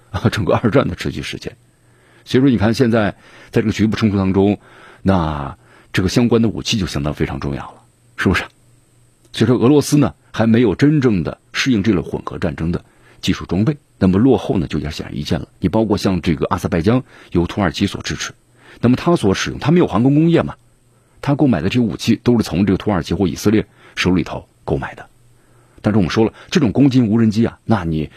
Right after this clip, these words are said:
发现目标之后呢，就飞过去撞毁它，然后消灭它，那你用一架就少一架，<laughs> 所以说设备消耗一点，对不对？啊，但是我们说了，那是需要有，有钱去买的。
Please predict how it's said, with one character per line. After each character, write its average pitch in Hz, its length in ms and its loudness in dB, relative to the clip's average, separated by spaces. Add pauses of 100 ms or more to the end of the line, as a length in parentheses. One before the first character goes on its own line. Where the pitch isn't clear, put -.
(260)
发 127 200 -2
现 120 140 0
目 113 100 2
标 117 200 0
之 113 80 -4
后 110 120 -2
呢， 92 60 0
就 - 100 -10
飞 127 140 2
过 110 80 2
去 - 100 -4
撞 113 200 0
毁 - 120 -14
它， - 140 -10 (840)
然 80 120 -4
后 80 60 -4
消 104 140 2
灭 104 140 4
它， - 120 -12 (480)
那 95 100 0
你 80 240 2
用 135 140 4
一 82 40 0
架 78 120 -6
就 71 60 -10
少 - 180 -10
一 - 60 -20
架， - 160 -12 (300)
<laughs> - 280 -4
所 123 140 2
以 - 40 -4
说 131 120 0
设 - 160 0
备 101 80 4
消 117 180 0
耗 98 140 -2
一 - 20 -4
点， - 180 -16 (340)
对 101 120 2
不 - 20 0
对？ 87 120 0 (1120)
啊， 76 160 -2
但 104 120 2
是 90 40 2
我 85 60 4
们 71 60 0
说 92 140 2
了， 82 100 0 (360)
那 85 200 2
是 - 140 -4
需 - 160 -4
要 71 120 0
有， - 120 -8
有 - 140 -10
钱 82 340 -4
去 - 140 -6
买 - 260 -8
的。 - 80 -16